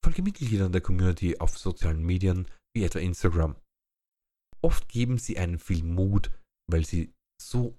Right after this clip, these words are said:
oft zu ihrer Sexu-, äh, Sexualität stehen. Viele Menschen haben nämlich leider auch heute noch Hemmungen, zu ihrer eigenen Sexualität zu stehen, weil diese nicht von allen Menschen in unserer Gesellschaft anerkannt wird.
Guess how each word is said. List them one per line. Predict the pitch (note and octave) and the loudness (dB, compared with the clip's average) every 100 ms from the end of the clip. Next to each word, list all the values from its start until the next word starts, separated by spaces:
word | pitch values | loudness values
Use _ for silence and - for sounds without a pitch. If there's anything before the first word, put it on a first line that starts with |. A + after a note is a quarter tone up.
| - | 0
oft | F#2+ - - | 2 2 0
zu | G#2+ | -2
ihrer | E2+ E2 | 0 2
Sexu-, | - - - E2 - | 2 0 0 -2 -2
äh, | E2+ | -6
Sexualität | - - F2+ E2 D#2+ F2+ F2 | -4 0 2 0 0 -4 -4
stehen. | - - E2+ D#2 - _ _ _ _ _ _ | -8 -8 -8 -8 -14 _ _ _ _ _ _
Viele | E3 E3+ | -2 0
Menschen | D#3 - A2 | 0 -4 -4
haben | F#2+ | 0
nämlich | F2+ F2 D#2+ | 0 0 -2
leider | D#2+ D#2+ E2 F2+ - | -2 -2 0 -2 -4
auch | - - | -6 -4
heute | D#2+ F2 E2+ E2 | -2 -2 -2 -4
noch | E2 - | -4 -2
Hemmungen, | A#2 B2+ B2+ B2 | -2 0 0 0
zu | - G#2 | -2 -2
ihrer | F2 D#2 | 0 -2
eigenen | E2 E2+ | -4 -4
Sexualität | E2 - E2 D#2 F2+ D#2+ | -4 2 2 2 -2 -4
zu | D#2 | -4
stehen, | - F2 A2+ - - - _ _ _ _ E2 | -2 -2 -2 -8 -14 -20 _ _ _ _ -8
weil | D#2+ E2 A2 | -4 -2 -2
diese | A#2+ G#2 A#2 B2 | -4 -4 -4 -4
nicht | B2+ D3 - | -6 -6 -8
von | - B2+ | -10 -8
allen | F#2+ G#2+ G#2 | -6 -4 -4
Menschen | G#2 A#2+ - G2 | -6 -8 -12 -12
in | F#2+ F2+ G2+ | -6 -4 -4
unserer | F#2 E2+ E2+ | -6 -4 -2
Gesellschaft | E2+ D#2 D#2 E2 - - | 0 0 -2 -4 -6 -4
anerkannt | G#2 - F#2 F2+ | -4 -2 -2 0
wird. | E2+ E2 - | 0 0 -2